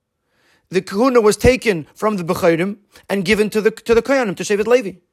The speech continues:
Aaron himself was involved in the, in, in the, in the Chet HaEgel. So the kahuna should be taken from him and given to Korach, who had no connection to the Chet HaEgel. So Aaron felt,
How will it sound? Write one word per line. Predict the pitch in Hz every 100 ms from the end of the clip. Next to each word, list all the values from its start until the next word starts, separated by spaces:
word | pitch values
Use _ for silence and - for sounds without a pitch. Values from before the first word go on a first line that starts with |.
| _ _ _ _ _ _ _ - -
Aaron | 214 247 254
himself | 226 208 262 277
was | 247
involved | 208 170 160
in | 156
the, | 151 165 -
in, | 151
in | - 156
the, | 156 156
in | 151 143
the | 156 147 139 _ _ _ _ -
Chet | 175 165
HaEgel. | 170 151 131 123 - _ _ _
So | -
the | 190
kahuna | 196 196 277 262
should | -
be | 185
taken | 196 196 196
from | 170 170
him | 131 139 _ -
and | 180
given | 165 190 202
to | 226
Korach, | 247 277 185 165 - - -
who | 220
had | 214 208
no | 233
connection | 226 233 254 - 220
to | 202
the |
Chet | 196 175
HaEgel. | 165 131 117 - _ _ _ _ _ _ _ _ _ _ _ _ _ - - - -
So | - 208 175 - _ _ -
Aaron | 233 269 226
felt, | - 294 220 196 -